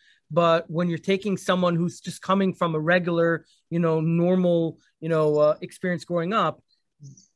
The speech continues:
the idea that everything is literal is gonna be counterproductive to him. It seems almost like the, the Das Torah world is just focusing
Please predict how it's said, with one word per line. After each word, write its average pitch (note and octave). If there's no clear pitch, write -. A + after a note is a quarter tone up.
the F#3
idea F3+
that F3+
everything F3
is D3
literal F#3
is C#3+
gonna D#3
be D3+
counterproductive D#3
to D#3+
him. F#3+
It F#3+
seems A#3
almost G#3+
like E3
the, F3+
the E3+
Das G3
Torah G#3
world E3+
is D#3
just -
focusing E3+